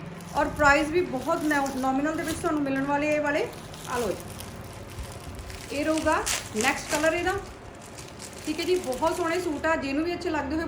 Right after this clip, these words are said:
ਬੁੱਕ ਕਰ ਲਿਓ। ਔਰ ਇਹ ਰਹੂਗਾ ਇਹਦਾ ਵੀ ਪਿਓਰ ਸਿਲਕ ਦੀ ਬਾਟਮ ਔਰ ਦੁਪੱਟੇ ਦੀ ਲੁੱਕ ਇਹਦੀ ਵੀ ਮੈਂ ਤੁਹਾਨੂੰ ਦਿਖਾਉਣੀ, ਕਿਉਂਕਿ ਜਿੰਨੇ ਸੂਟ ਆ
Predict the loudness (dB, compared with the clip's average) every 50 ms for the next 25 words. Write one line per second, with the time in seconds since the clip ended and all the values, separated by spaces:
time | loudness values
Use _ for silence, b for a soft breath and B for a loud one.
0 | -4 -4 -6 -4 -2 0 2 2 2 2 0 -2 -4 -6 -10 B B B B B
1 | -8 -2 0 0 0 0 0 0 2 2 2 2 4 2 2 2 2 2 2 2
2 | 0 0 -2 -4 -8 -10 -10 -6 -2 2 2 4 4 4 2 2 2 2 0 0
3 | 0 0 0 0 0 2 2 0 0 0 -2 -2 -2 -4 -6 -8 -10 -12 -12 -12
4 | -10 -10 -10 -10 -6 -4 -2 -2 0 0 0 0 0 0 0 2 4 4 4 2
5 | 2 0 0 0 0 0 0 2 4 4 4 4 2 2 2 2 4 4 2 2
6 | 0 2 2 4 4 4 4 2 2 2 2 2 2 2 2 0 0 2 4 2